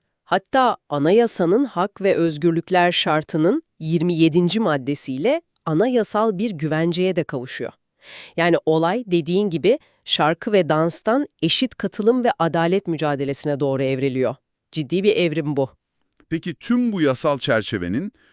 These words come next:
Speaker 2: gündelik hayattaki yansımaları nasıl? Mesela dil konusu ilginç görünüyor. Bir yanda iki resmi dil var,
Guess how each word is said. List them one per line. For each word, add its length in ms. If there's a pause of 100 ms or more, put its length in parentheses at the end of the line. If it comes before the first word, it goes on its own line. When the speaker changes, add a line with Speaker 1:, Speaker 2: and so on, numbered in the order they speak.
(140)
Speaker 2:
gündelik 480
hayattaki 440
yansımaları 600
nasıl? 380 (340)
Mesela 520 (200)
dil 160
konusu 420
ilginç 360
görünüyor. 500 (420)
Bir 120
yanda 340
iki 280
resmi 400
dil 160
var, 160